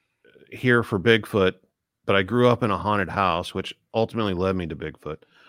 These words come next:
I've had a U F O sighting. I've had a couple of U F O experiences. And I've found that typically whenever I talk to somebody who's experienced something in the paranormal field,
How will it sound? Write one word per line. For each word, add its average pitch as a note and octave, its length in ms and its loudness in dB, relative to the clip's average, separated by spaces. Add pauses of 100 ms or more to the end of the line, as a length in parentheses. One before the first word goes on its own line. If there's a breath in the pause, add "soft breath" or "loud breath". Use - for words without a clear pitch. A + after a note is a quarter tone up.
I've A2 180 0
had A#2+ 200 4
a B2 40 4
U A2+ 220 0
F G#2 140 -4
O G#2+ 160 0
sighting. F#2 340 -4
I've F#2+ 120 -6
had G#2+ 140 0
a G2+ 40 -2
couple A#2 300 -4
of G2 60 -2
U F#2+ 160 -2
F F2+ 140 -8
O F2 140 -4
experiences. D2+ 760 -12 (840)
And A#2 200 2
I've A2 240 0
found A2 640 -2 (840)
that - 240 -2
typically B2 580 -2
whenever F#2 340 -6
I E2 80 -4
talk - 380 -8
to G#2+ 100 -10
somebody D#2+ 440 -6
who's F#2 220 -10 (160)
experienced G#2+ 760 -6
something E2+ 560 -6 (120)
in A2+ 220 -2
the A2+ 80 -2
paranormal D2+ 600 -6
field, E2 300 -10